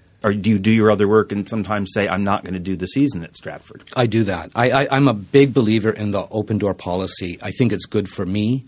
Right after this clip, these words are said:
Speaker 2: I think it's good for the, that theater, that you go off and do other things, you work with other people, you learn new things,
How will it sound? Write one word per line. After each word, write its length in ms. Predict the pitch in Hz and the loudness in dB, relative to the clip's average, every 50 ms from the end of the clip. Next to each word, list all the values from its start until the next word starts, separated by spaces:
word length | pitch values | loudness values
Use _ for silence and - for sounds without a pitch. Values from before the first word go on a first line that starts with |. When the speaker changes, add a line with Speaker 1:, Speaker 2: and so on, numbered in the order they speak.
| - - | -12 -10
Speaker 2:
I 80 | - - | -8 -4
think 200 | - 117 110 95 | -2 -2 -2 -2
it's 100 | 90 - | -4 -8
good 200 | - 104 90 - | -8 -10 -10 -10
for 80 | 101 | -10
the, 160 | 90 90 92 - - | -10 -10 -12 -10 -6
that 260 | 101 110 104 - - - | -4 -4 -4 -4 -6 -6
theater, 420 | - 110 110 110 104 120 127 139 139 - - - - - - - - | -4 -2 -2 -2 -2 -4 -6 -8 -10 -14 -20 -20 -20 -20 -20 -10 -4
that 240 | - 107 101 - 104 | -4 -4 -2 -2 -4
you 80 | 104 | -4
go 200 | 101 92 107 98 | -2 -2 0 0
off 220 | 95 95 101 - - | 2 0 0 0 -2
and 140 | 101 92 | -4 -2
do 140 | 90 101 92 | -2 -4 -6
other 200 | - 101 98 107 | -6 -6 -6 -6
things, 440 | 98 - - 110 104 104 107 104 - | -6 -4 -4 -2 -2 -2 -2 -4 -4
you 60 | 98 | -4
work 180 | 95 98 90 - | -4 -4 -4 -6
with 120 | 95 - | -6 -6
other 200 | 101 98 95 98 | -4 -4 -4 -6
people, 500 | 95 - - 107 101 - - 104 101 98 | -8 -6 -6 -6 -6 -6 -4 -4 -2 -2
you 140 | 95 95 92 | -2 -2 -2
learn 400 | 92 92 98 98 104 104 104 104 | -2 -4 -4 -2 -2 -2 0 -2
new 160 | 104 101 101 | -2 -2 -4
things, 520 | 101 - - 101 101 98 101 101 98 98 | -6 -6 -6 -6 -6 -6 -6 -6 -8 -8